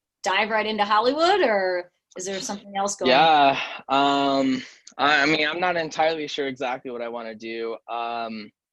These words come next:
Speaker 2: I'm hoping that after film school, I'll be able to, to live and work in Los Angeles, um, at least for a couple of years. Um, I'm interested kind of in maybe delving into the, the commercial world a bit. Um,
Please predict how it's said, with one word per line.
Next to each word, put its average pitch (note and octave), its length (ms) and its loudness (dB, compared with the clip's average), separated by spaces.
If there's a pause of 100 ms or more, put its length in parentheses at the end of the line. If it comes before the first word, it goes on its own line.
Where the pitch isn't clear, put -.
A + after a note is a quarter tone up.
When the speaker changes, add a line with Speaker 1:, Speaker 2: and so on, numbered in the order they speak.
(540)
Speaker 2:
I'm B2+ 320 0 (100)
hoping C3+ 680 0
that A#2 260 -2
after B2+ 240 -6
film B2 220 -6
school, B2 220 -8
I'll A#2 100 -2
be A#2+ 120 -6
able A2+ 220 -6
to, G#2 420 -4
to C3+ 140 -8
live B2 320 -4
and A#2+ 100 -6
work B2 220 -6
in B2 100 -2
Los A2+ 260 0
Angeles, A2+ 840 -2
um, G#2+ 500 0 (100)
at A#2+ 80 0
least B2+ 200 0
for B2 120 -2
a A2+ 40 -2
couple A#2 260 -2
of A2+ 80 0
years. G#2 500 -4 (120)
Um, G#2+ 440 -4 (540)
I'm C3 220 2
interested D3+ 480 -2
kind C3+ 180 0
of B2 80 0
in A#2 340 -4
maybe B2+ 280 -2
delving A#2+ 440 2
into A#2 220 -4
the, G#2+ 320 2
the G#2 100 -4
commercial B2 520 -2
world C#3 420 6 (100)
a B2+ 60 6
bit. C3+ 300 4 (240)
Um, A2 460 -2